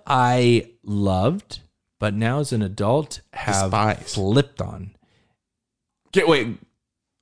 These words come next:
Speaker 2: Uh, is it from McDonald's?
Speaker 1: No.
Speaker 2: Oh, 'cause I was gonna guess Big Mac.
Speaker 1: No,
Speaker 2: But
Speaker 1: no, no, no, no. I don't go for a Big Mac. Never wanted it. I don't
Speaker 2: Yeah,
Speaker 1: like, I
Speaker 2: too
Speaker 1: actually
Speaker 2: much
Speaker 1: don't like the McDonald's sauce. I don't like it.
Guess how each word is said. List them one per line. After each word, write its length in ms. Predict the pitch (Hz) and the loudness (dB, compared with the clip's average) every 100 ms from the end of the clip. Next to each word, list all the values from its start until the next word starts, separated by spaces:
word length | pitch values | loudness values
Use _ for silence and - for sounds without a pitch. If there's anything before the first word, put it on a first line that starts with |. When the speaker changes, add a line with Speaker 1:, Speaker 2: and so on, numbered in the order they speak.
| _ _ _ _ _ | _ _ _ _ _
Speaker 2:
Uh, 300 | - - - - | -10 -10 -6 -2
is 120 | 131 | -2
it 140 | 127 | 0
from 140 | - 131 | 0 -2
McDonald's? 560 | - 117 160 339 - | 0 0 0 -2 -6
Speaker 1:
No. 360 | 90 85 85 90 - _ - | -2 0 -2 -6 -14 _ 0
Speaker 2:
Oh, 140 | 131 | 0
'cause 180 | 110 123 | 4 4
I 60 | 117 | 4
was 120 | 127 | 2
gonna 220 | 131 160 | 2 2
guess 200 | 131 113 | 4 2
Big 260 | 104 107 107 | 4 2 2
Mac. 400 | 87 76 - - _ | -2 -4 -10 -20 _
Speaker 1:
No, 180 | - 92 | -4 0
Speaker 2:
But 240 | 95 104 | 2 2
Speaker 1:
no, 120 | 90 90 | -2 -2
no, 60 | 90 | -2
no, 60 | |
no. 220 | 92 98 90 | 0 -2 2
I 100 | 135 | 4
don't 200 | 202 160 | 4 4
go 100 | 156 | 2
for 100 | 120 | 4
a 40 | |
Big 180 | 101 104 | 2 0
Mac. 240 | 107 104 | 0 0
Never 160 | 120 113 | 0 0
wanted 260 | 104 98 98 | 0 0 -2
it. 140 | 104 - | -4 2
I 80 | |
don't 120 | 131 147 | 4 6
Speaker 2:
Yeah, 40 | |
Speaker 1:
like, 160 | 139 143 | 4 2
I 20 | |
Speaker 2:
too 60 | 139 | 0
Speaker 1:
actually 240 | 151 170 | 4 4
Speaker 2:
much 60 | 196 | 6
Speaker 1:
don't 100 | 151 | 4
like 180 | 147 143 | 4 0
the 60 | 135 | 0
McDonald's 400 | 123 127 117 104 | 0 2 0 0
sauce. 260 | 95 98 - | -6 -6 0
I 60 | |
don't 120 | 120 113 | 2 2
like 160 | 98 | 0
it. 80 | - | -4